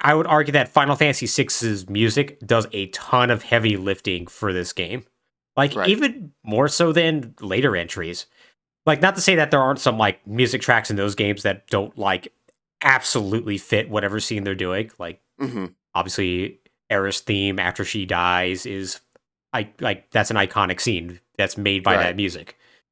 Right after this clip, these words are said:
Speaker 1: But it's just, it's so constant through this game that I
Speaker 2: Mm-hmm.
Speaker 1: wanna try something different with this, that you're not gonna be the beneficiary of this, Alex, because I can't
Speaker 2: Okay.
Speaker 1: do this at the same time.
Speaker 2: Yeah, that's fine.
Speaker 1: But I'm going to insert appropriate music into each section as we get to them for the listener's pleasure.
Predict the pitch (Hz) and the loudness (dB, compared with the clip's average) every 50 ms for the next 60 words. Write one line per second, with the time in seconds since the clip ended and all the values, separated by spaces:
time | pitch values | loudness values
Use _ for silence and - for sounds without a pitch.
0 | _ _ _ _ - 165 165 151 - 202 180 - 165 123 - - - 175 170 160 | _ _ _ _ 2 2 4 4 4 2 4 4 2 2 2 4 4 4 4 2
1 | - 135 123 113 107 - 117 98 - 98 92 87 92 90 - - - 87 85 85 | 2 2 2 2 0 -2 -6 -6 -6 -4 -4 -4 -4 -4 -4 -4 -4 -4 -4 -6
2 | 85 90 - - 107 98 98 117 143 143 143 147 160 196 180 175 - 156 123 107 | -8 -10 -2 2 2 4 4 2 2 2 2 4 4 4 2 2 2 2 2 2
3 | - 113 - 98 - - 98 - 101 92 87 92 - - 87 85 - - - - | 0 -4 -6 -4 -2 -2 -2 -2 -4 -6 -6 -6 -6 -4 -6 -6 -8 -4 0 2
4 | 117 110 113 117 - - - - - - - - _ _ - 139 151 180 202 202 | 2 2 0 -2 -6 -14 -16 -20 -20 -20 -20 -20 _ _ 2 2 4 6 4 4
5 | 190 - 190 175 165 190 185 165 143 139 120 113 - _ 151 151 147 147 - 147 | 4 2 2 2 4 4 4 2 2 0 -2 -4 -2 _ 2 2 2 2 2 2
6 | 135 - 175 156 - 202 180 160 190 175 - - 160 151 202 220 - - - - | 2 4 4 4 4 4 2 2 2 0 2 4 4 4 4 2 -2 -4 -4 -4
7 | 117 - - 120 110 - - 139 127 123 113 127 123 120 127 123 - - - - | -4 -2 0 -2 0 2 2 2 4 4 4 4 6 4 4 2 0 -2 -4 -4
8 | 127 - 117 - - 139 123 123 120 - - 123 110 165 156 - 220 233 - - | -4 -2 -2 0 2 2 2 2 0 0 0 2 2 2 0 0 -2 -6 -8 -12
9 | _ - - - - 156 147 156 139 120 104 90 - - _ - 110 113 104 - | _ -20 -20 -20 -12 0 4 6 8 8 8 6 4 -2 _ -2 0 0 0 0
10 | - - 123 104 92 87 87 90 - _ _ _ - - 180 175 180 190 208 202 | 0 0 0 0 2 0 -2 -6 -10 _ _ _ 0 2 4 6 6 4 4 4
11 | 180 240 262 254 - 226 226 214 180 - - 220 220 220 131 - - - 277 302 | 2 2 2 2 2 4 2 2 4 4 2 2 2 0 -4 -2 0 2 2 2
12 | - 247 202 165 190 254 208 - - - - - 156 - 151 190 180 - - 139 | 2 0 0 2 0 0 -2 -2 -4 -8 -10 -12 -6 -2 -2 -2 -2 0 0 0
13 | 110 104 - - 123 127 127 - 113 117 135 131 - - 190 - 349 349 - 190 | 0 2 0 0 -2 -2 -2 -4 -2 0 0 2 2 0 0 0 0 0 2 0
14 | 120 110 123 143 - 165 160 165 127 113 113 - - 151 151 - - - 202 233 | 0 0 -2 -2 -2 -2 -2 -2 -2 -2 -2 -2 -2 -4 -4 -4 -2 -2 -2 0
15 | 202 151 87 - | 0 0 -2 -4